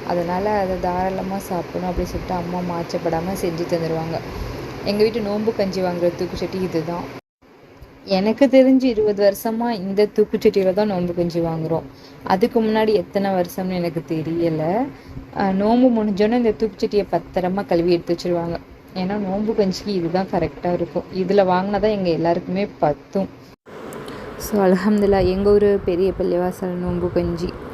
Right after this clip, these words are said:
பெரிய பள்ளிவாசல், சின்ன பள்ளிவாசல் ஒரே டேஸ்டா தான் இருக்கும். சின்ன பள்ளிவாசல்ல கொஞ்சம் தண்ணி கம்மியா இருக்கும், அவ்வளோதான். ஆ, கேரட்லாம் போட்டு நல்ல மணமா இருக்கும். அடுத்த நோன்பு வரைக்கும் வெயிட் பண்ணுவேன். இந்த,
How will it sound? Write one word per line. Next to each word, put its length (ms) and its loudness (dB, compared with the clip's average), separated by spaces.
பெரிய 220 6
பள்ளிவாசல், 380 2
சின்ன 260 -2
பள்ளிவாசல் 520 0
ஒரே 260 2
டேஸ்டா 440 -2
தான் 160 -2
இருக்கும். 320 -6
சின்ன 200 0
பள்ளிவாசல்ல 480 2
கொஞ்சம் 220 -2
தண்ணி 280 -2
கம்மியா 420 -2
இருக்கும், 280 0
அவ்வளோதான். 480 2
ஆ, 40 0
கேரட்லாம் 560 2
போட்டு 300 0
நல்ல 460 2
மணமா 420 -2
இருக்கும். 320 -2
அடுத்த 380 0
நோன்பு 280 2
வரைக்கும் 360 2
வெயிட் 260 -2
பண்ணுவேன். 360 -6
இந்த, 140 -4